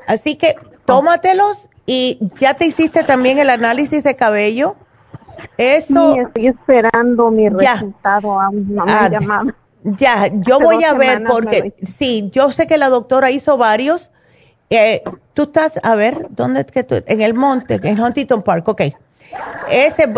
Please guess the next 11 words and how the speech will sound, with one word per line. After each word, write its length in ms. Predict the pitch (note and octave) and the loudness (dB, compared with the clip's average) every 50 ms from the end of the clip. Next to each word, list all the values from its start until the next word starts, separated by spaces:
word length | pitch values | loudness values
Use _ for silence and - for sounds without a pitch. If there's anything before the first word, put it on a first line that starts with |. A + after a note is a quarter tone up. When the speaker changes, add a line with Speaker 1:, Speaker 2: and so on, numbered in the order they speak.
| - G#3+ | -2 -2
Speaker 1:
yo 220 | A3+ B3 C4+ C#4 C#4 | 2 2 2 2 2
creo 260 | D4+ C#4+ D4 D4 D4 | 2 2 2 2 2
que 80 | C#4+ C4+ | 0 0
ese 180 | C4+ D4 C4 | 0 0 0
ya 140 | B3+ B3+ B3+ | 2 2 2
salió, 360 | B3+ C4 A3 A#3 A#3+ A#3+ A3 | 2 0 0 2 2 0 0
pero 200 | - G3+ G3 F#3+ | 2 0 0 2
vamos 260 | G3 G3+ A3 B3+ A#3+ | 2 2 0 0 0
a 80 | A#3+ G#3 | 0 0
ver. 200 | F3+ C3+ A2+ - - - - - - - - - - - - _ - - - - | 0 0 -2 -4 -10 -20 -20 -20 -20 -20 -20 -20 -20 -20 -20 _ -20 -12 -4 -2
Eh, 300 | - C#3+ A3+ G#3 F#3+ | 0 0 0 -2 -6